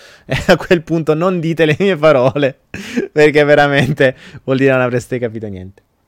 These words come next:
"Il Bauhaus è l'architettura del Novecento, vado al geometra." Ah no, lì come al solito, mm, ehm, se leggi una ga-, Daniele, tre motivi per acquistare il tuo libro.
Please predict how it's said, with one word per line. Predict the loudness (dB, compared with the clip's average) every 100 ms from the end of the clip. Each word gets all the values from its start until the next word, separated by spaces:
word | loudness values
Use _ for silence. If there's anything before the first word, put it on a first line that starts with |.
| _ _ _ _ _ _ _ _ _ _ _ _ _ _ _
"Il | -14
Bauhaus | -4 -2 0 -4 -8 -16 -20
è | -20 -16
l'architettura | -16 -16 -20 -20 -20 _ -6 -6
del | -6
Novecento, | -12 -14 -16 -20 -18 -20 -18
vado | -12 -10 -10 -14
al | -14
geometra." | -16 -18 -20 -20 -20
Ah |
no, | -16 -14
lì | -8 -8
come | -6 -8
al | -8
solito, | -4 -4 -2 -4 -4
mm, | -6 -12 -16 -18 _ _ _ _ _ _ _ _
ehm, | -18 -14 -12 -12 -12 -14 -16 -18 -20 -20 -20 -20 -20 -20 -20 _ _ -20 _ _
se | -18 -6
leggi | -2 -2 -2
una | -4 -2
ga-, | 0
Daniele, | 0 0 0 0
tre | -2 -2 -2
motivi | -4 -4 -4 -4
per | 0
acquistare | -2 -2 -10 -2 0
il | 0 -2
tuo | -4
libro. | -4 -4 -4 -6 -8